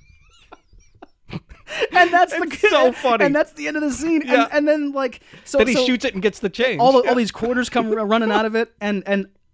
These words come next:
Speaker 1: the, and we, we, we then cut to the war room,
Speaker 2: <laughs>
Speaker 1: and up on the big board, all the planes are being recalled.
Speaker 2: Yeah.
Speaker 1: And there's an announcement over the loudspeaker saying, you know, "Recall,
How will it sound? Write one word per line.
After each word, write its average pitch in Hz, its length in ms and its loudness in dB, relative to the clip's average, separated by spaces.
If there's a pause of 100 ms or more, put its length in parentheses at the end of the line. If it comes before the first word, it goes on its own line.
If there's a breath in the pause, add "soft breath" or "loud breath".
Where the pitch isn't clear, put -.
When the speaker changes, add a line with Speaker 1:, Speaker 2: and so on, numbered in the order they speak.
(180)
Speaker 1:
the, 214 220 2
and 202 160 -2
we, 185 180 -2
we, 185 200 -2
we 156 120 -2
then 190 180 -2
cut 220 260 -6
to 214 260 -4
the 165 80 -2
war 190 320 2
room, 147 340 -4 (200 loud breath)
Speaker 2:
<laughs> - 180 -6
Speaker 1:
and 190 140 -2
up 214 160 -2
on 247 80 0
the 226 80 -2
big 180 340 -6
board, 151 440 -2 (120)
all 202 240 0
the 196 120 -6
planes 180 680 -4 (120)
are 165 120 0
being 165 340 -2
recalled. 156 540 -4
Speaker 2:
Yeah. 165 80 0
Speaker 1:
And 180 80 0
there's 170 100 0
an 170 80 -2
announcement 202 420 -4
over 180 120 -6
the 165 60 -6
loudspeaker 170 500 -4
saying, 160 260 -4
you 151 80 -4
know, 147 100 -4
"Recall, 180 560 -2